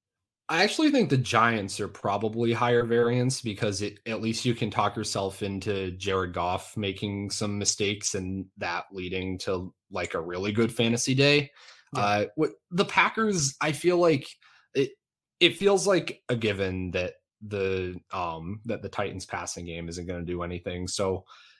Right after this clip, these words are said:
Speaker 1: yes, Derrick Henry can go for two hundred yards and a touchdown, but that, it,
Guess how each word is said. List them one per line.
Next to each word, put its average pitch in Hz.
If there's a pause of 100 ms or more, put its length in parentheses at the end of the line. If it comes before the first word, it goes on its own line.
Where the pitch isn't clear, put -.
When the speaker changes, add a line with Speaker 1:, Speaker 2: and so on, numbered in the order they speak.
(280)
Speaker 1:
yes, 156
Derrick 151
Henry 127
can 101 (120)
go 101
for 92
two -
hundred 95
yards 90
and 82
a 80
touchdown, 85
but 85
that, 104 (380)
it, -